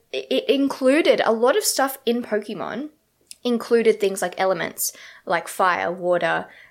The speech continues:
grass type, all these different types of Pokemon. And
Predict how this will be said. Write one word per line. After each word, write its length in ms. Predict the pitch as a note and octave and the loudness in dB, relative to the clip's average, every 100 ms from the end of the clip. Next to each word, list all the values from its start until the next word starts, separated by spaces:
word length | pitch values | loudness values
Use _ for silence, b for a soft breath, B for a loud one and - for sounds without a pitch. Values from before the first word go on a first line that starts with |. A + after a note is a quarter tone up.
| B | B
grass 380 | F#3+ F3 F3+ - | 0 0 -2 -4
type, 360 | E3+ D#3+ - - - | -2 -2 -4 -14 -12
all 140 | E3 | -8
these 240 | F3 F3 - | -6 -6 -6
different 320 | E3+ F3 E3+ | -6 -6 -8
types 240 | D#3+ D#3 | -8 -8
of 60 | - | -8
Pokemon. 540 | F3+ E3 F3 D#3+ E3 G#3 B B B B - | -8 -8 -8 -8 -10 -12 B B B B -4
And 440 | G3 F#3+ F#3+ F#3 | -2 -2 -4 -4